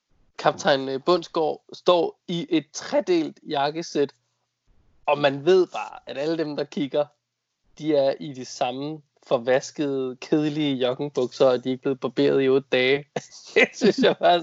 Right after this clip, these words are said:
og så står han der, helt skarp, klapret. Øh, men, men vigtigst af alt, lag mærke til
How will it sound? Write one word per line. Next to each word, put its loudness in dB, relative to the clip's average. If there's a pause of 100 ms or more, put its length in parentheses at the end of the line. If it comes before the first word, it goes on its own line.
(420)
og 4
så -4
står 0
han -6
der, -4 (240)
helt 0
skarp, -4 (220)
klapret. -6 (880)
Øh, -4 (340)
men, -6 (140)
men -8
vigtigst -6
af -2
alt, 0 (1040)
lag -12
mærke 2 (340)
til 0